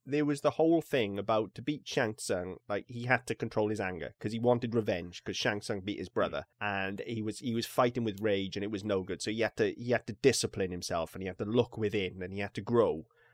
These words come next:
But he's done all of that. So now suddenly go, "Yeah, but now you've gotta do these three fucking totally random vision quests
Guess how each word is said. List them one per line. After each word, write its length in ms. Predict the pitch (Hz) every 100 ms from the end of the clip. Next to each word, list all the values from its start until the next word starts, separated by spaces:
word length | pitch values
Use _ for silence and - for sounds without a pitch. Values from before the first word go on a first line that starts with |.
| _
But 120 | -
he's 100 | 160
done 320 | 123 147 151 143
all 140 | 110
of 80 | 76
that. 280 | - 95 - _ -
So 140 | -
now 180 | 151 170
suddenly 360 | 156 160 143 143
go, 100 | 127
"Yeah, 200 | 135 98
but 120 | 117
now 300 | 135 143 95
you've 180 | 104 104
gotta 180 | 120 113
do 160 | 120
these 240 | 113 117 -
three 240 | - 160 165
fucking 460 | - 139 - 120
totally 520 | - - 135 - 143 127
random 520 | 120 117 117 110 107
vision 340 | 107 101 92
quests 580 | 87 80 80 - - -